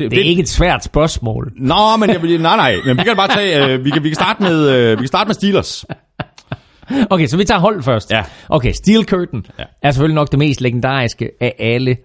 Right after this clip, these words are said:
Speaker 1: nicknames til hold, ikke? Altså Steel Curtain, det her, øh, forsvar, som, øh, Steelers havde i halvfjerdserne,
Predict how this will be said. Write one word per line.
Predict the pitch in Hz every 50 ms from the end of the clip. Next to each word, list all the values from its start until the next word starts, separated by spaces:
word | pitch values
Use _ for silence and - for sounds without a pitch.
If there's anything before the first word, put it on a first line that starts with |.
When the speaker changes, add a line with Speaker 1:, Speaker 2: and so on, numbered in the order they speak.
| _ - -
Speaker 1:
nicknames | 117 120 117 - 113 107 104 107 110 -
til | - - 85
hold, | 78 - 87 - _
ikke? | 107 107 - -
Altså | 50 95 101 98
Steel | - - 160 160 160 151
Curtain, | - 143 135 135 131 - 117 107 101
det | 123
her, | 120 120 117 113 95 82 - - - - _ - -
øh, | 110 101
forsvar, | - 135 131 139 135 - - 113 107 104
som, | - - 110 104 104 101 107
øh, | 110 110 107 107 - - - - - - - - - - - - - -
Steelers | - - - 139 131 127 113
havde | - 117 120 120
i | 117
halvfjerdserne, | 98 95 - - 131 139 151 - - 127 113